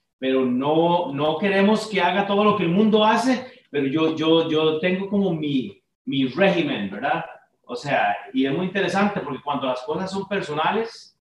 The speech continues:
entonces ahora sí tenemos un problema, ¿verdad?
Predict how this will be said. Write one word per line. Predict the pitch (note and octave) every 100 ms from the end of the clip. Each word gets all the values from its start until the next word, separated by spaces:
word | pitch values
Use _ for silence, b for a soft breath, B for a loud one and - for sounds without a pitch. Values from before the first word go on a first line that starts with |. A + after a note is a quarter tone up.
| _ _
entonces | - A#2+ D#3 D#3 - - _ _ _
ahora | - - B2+
sí | C#3
tenemos | D#3+ E3 D#3+
un | E3+
problema, | F3 F#3 G#3+ G3
¿verdad? | - - -